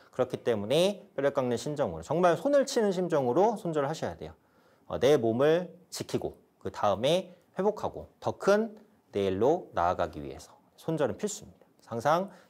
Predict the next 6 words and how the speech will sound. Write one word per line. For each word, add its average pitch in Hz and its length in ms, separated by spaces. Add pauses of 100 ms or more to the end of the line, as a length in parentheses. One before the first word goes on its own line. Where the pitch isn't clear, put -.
손절하셔야 123 480
된다. 73 340 (320)
이 139 100
눌림목 254 380
매매에서 143 320
손절을 196 640